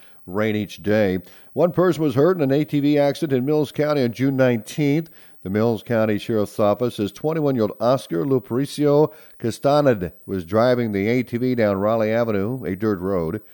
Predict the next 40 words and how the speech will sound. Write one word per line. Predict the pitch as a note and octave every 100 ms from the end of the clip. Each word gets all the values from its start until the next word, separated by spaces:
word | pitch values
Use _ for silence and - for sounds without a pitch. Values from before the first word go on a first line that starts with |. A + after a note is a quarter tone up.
| - - - -
when | A#2
the | A#2
vehicle | C3+ C3+ B2
hit | A2+ B2+
a | G#2+
rut | G2 A#2+ D3
in | C3+
the | G2+
road | G2 A2
with | B2+ G#2+
the |
left | G#2+ A#2
front | - A2 G#2
tire, | - A2+ B2+ A#2
causing | - A#2+ A#2+ A2+ A#2
it | B2
to | G#2
roll | F#2+ A2
over | A#2+ A2+ G2+
one | A2 G#2+
time. | A2 C#3 C#3 G#2+ - - - - _
During | A#2+ D3+ D3+
the | B2+
roll, | A#2+ C3 D#3
the | C3+
passenger | - B2+ C#3+ A#2 A2 A2+
of |
the | A2+
A | A2+
T | G#2+ A2
V | A2 C3+
was | A2 G2
injured | - B2 B2 B2 C3+ A#2
and | F#2+
transported | A#2 A#2+ A2 A2+ A2+
to | G2
Nebraska | F2+ A2+ B2 -
Medicine | G#2+ A#2+ A#2 G#2+
via | G2 G#2+
LifeNet. | F#2+ G#2 C3 - F#2+ G2+